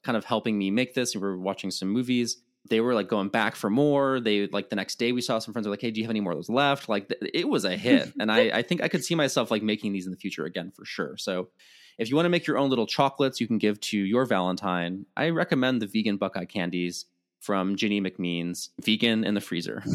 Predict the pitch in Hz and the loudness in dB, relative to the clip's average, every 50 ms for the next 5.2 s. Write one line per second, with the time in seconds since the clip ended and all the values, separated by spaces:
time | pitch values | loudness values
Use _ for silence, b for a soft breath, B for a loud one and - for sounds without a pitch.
0 | - - - - - - - _ _ _ _ _ _ _ _ _ _ _ - B | 0 0 0 0 -2 -4 -6 _ _ _ _ _ _ _ _ _ _ _ -18 B
1 | B B B B B B B 254 240 214 208 202 254 262 - 247 240 - 339 392 | B B B B B B B 2 4 4 6 4 4 4 4 2 2 2 0 0
2 | 403 339 247 202 196 - - - 196 185 185 190 185 180 175 170 170 - - - | 2 2 2 2 0 -4 -4 0 2 2 4 4 4 4 4 2 0 -2 -2 -4
3 | 180 175 165 165 160 208 _ _ _ - 202 - 165 185 - 175 160 156 151 151 | -2 -2 -2 -4 -6 -12 _ _ _ -18 -12 -10 -10 -10 -8 -6 -6 -4 -4 -4
4 | 147 151 - - - - _ _ _ _ _ _ _ _ _ _ _ _ _ _ | -6 -8 -10 -12 -18 -20 _ _ _ _ _ _ _ _ _ _ _ _ _ _
5 | - - 233 - | -4 -2 -2 -2